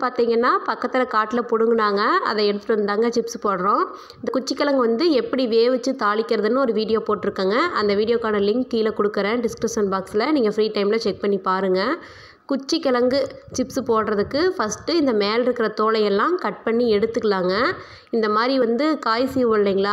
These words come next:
அந்த சீவுறதை வச்சு நம்ம சீவி எடுத்துக்கலாம். அந்த மெரூன் தோல் வந்து நமக்கு தேவையில்லை. இப்போ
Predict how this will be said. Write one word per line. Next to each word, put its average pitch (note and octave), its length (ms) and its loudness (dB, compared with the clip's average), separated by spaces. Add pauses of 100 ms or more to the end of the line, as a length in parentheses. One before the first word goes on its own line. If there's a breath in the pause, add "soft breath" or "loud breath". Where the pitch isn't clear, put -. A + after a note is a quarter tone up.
அந்த F#3+ 120 0 (100)
சீவுறதை A3+ 400 0
வச்சு G3 220 -2 (100)
நம்ம A3 240 0 (300)
சீவி A3 340 0
எடுத்துக்கலாம். G3+ 520 0
அந்த C#4 200 0
மெரூன் A3 300 0
தோல் G3+ 220 2
வந்து G#3 200 2
நமக்கு G3+ 300 -2
தேவையில்லை. F#3+ 560 0 (480 loud breath)
இப்போ A3+ 140 -2